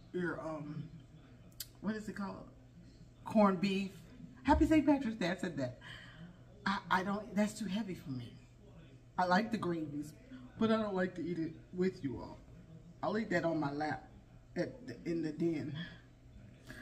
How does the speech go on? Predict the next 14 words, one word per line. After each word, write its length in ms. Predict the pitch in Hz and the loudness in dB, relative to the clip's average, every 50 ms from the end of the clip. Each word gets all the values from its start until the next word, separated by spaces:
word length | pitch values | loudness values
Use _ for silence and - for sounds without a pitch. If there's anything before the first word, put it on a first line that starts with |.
| - - | -10 -4
But 100 | 302 311 | 0 0
I 100 | 349 381 | 0 2
might, 360 | 381 339 294 269 226 - - 185 | 2 2 2 2 0 -2 -2 0
like 160 | 185 185 - | 0 0 2
today 180 | 196 185 220 | 4 8 8
I've 140 | 208 196 185 | 8 10 8
got 120 | 185 175 175 | 8 6 6
a 40 | |
fried 320 | 175 - 190 175 170 - - | 6 6 6 6 6 6 2
pork 220 | 233 214 147 - - | 0 0 0 0 0
chop 360 | 160 131 - - - - - - - - | 0 0 0 -2 -6 -12 -16 -14 -2 0
because 320 | 175 160 - 180 170 156 | 0 2 2 2 0 0
they're 180 | 156 156 - - | 0 -2 -2 2
out. 280 | 147 160 156 135 123 | 2 2 2 2 -2